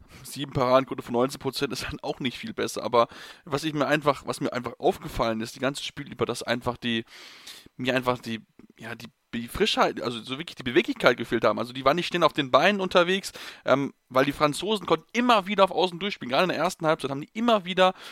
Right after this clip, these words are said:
von, von rechts angefangen und konnten dann immer wieder auf den Linksaußen freispielen, wo ich mir immer gedacht habe, Leute, das ist doch,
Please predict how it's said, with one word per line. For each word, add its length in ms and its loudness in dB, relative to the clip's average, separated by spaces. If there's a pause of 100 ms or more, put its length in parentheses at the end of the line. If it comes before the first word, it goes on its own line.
(120)
von, 320 2
von 160 2
rechts 240 2
angefangen 480 2
und 100 -4
konnten 160 4
dann 140 2
immer 260 2
wieder 200 2
auf 100 0
den 80 -8
Linksaußen 480 2
freispielen, 560 0
wo 80 0
ich 80 -12
mir 60 -6
immer 80 -4
gedacht 200 0
habe, 120 0
Leute, 200 -2
das 140 -8
ist 100 -14
doch, 160 4